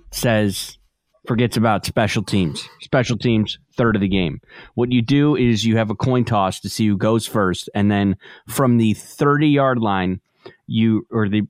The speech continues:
really a thirty-yard field goal, you alternate, and then when you make a thirty-yarder,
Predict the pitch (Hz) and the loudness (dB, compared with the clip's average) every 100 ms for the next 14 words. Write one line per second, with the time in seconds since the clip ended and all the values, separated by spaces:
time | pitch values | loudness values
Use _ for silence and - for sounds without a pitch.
0 | _ _ - 135 120 104 175 175 180 151 | _ _ -2 0 2 0 2 4 4 4
1 | 131 - 160 147 123 104 85 92 - _ | 2 0 2 2 2 0 0 -4 -8 _
2 | _ - 117 127 131 - 117 107 101 - | _ -2 0 2 0 0 0 2 0 0
3 | 110 107 104 98 - 113 113 113 117 113 | 0 2 2 0 0 0 2 2 2 -2
4 | 107 123 117 107 104 104 98 95 | -2 0 2 2 2 2 2 0